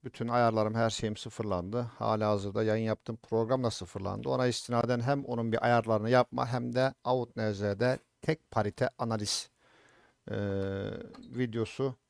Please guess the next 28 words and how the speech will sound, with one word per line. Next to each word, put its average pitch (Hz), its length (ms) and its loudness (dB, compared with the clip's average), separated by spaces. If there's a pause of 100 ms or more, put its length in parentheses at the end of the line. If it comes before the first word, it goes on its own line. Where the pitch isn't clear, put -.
(200)
kısaca 117 420 0
bir 120 40 -2
yapmak 120 380 0
istedim. 117 440 -4 (140)
Hemen 123 280 -2
böyle 113 300 0
bir 117 40 -2
üç - 180 -4
beş 107 200 -2
dakikalık 104 520 -4 (500)
büyük 127 200 -4
periyottan 113 420 -2
küçük - 280 -14
periyoda 110 460 4 (300)
ne 127 100 -2
olduğunu, 110 380 2
ne 120 100 0
gittiğini 101 360 -4
sizlere 110 360 0
hemen 104 240 0
bir 85 60 -6
gösterip 123 540 -2 (300)
hem 117 280 0
de 127 180 2
bu 127 180 -2
videoda 113 520 0 (100)
canlı 120 380 4
yayına 113 440 0